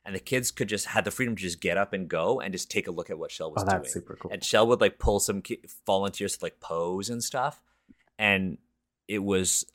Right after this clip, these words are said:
Speaker 1: an incredible morning. But that's how, like, that's how easy it is, literally
Speaker 2: Mm-hmm.
Speaker 1: reaching out to somebody and asking, "Hey,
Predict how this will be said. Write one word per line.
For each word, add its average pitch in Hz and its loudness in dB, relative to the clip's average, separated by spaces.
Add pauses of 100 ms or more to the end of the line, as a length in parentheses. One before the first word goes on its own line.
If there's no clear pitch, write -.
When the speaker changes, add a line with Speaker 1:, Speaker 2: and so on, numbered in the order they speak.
(140)
Speaker 1:
an 95 0
incredible 87 0
morning. 76 -8 (100)
But 113 0
that's - -2
how, 117 8
like, 85 -2 (800)
that's 107 0
how 139 6
easy 104 4
it 95 6
is, 80 4 (140)
literally 135 10
Speaker 2:
Mm-hmm. 90 0
Speaker 1:
reaching 98 0
out 85 -6
to - -10
somebody 80 -4
and 85 -6
asking, 87 -2
"Hey, 104 -2